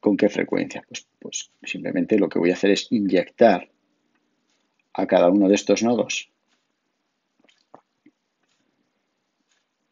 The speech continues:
Inyectar, eh, pues un timestamp de forma periódica, por ejemplo, cada diez segundos.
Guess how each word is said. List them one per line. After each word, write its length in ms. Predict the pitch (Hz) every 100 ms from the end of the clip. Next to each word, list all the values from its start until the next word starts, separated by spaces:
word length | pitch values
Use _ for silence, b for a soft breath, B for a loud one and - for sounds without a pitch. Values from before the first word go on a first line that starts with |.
| _ _ _ _ _ _ _ - -
Inyectar, 600 | 120 101 - 127 107 - _ _ _ _ _ _ _ -
eh, 360 | 110 98 90 - -
pues 220 | 92 -
un 160 | - 98
timestamp 680 | 87 214 202 175 214 269 - -
de 240 | - 151 156
forma 360 | 147 139 135
periódica, 600 | 117 117 123 127 139 143 147
por 160 | - 107
ejemplo, 540 | 107 117 110 120 139 - _
cada 480 | - 104 123 131 131 _ _
diez 240 | - 123 -
segundos. 560 | - 104 107 135 -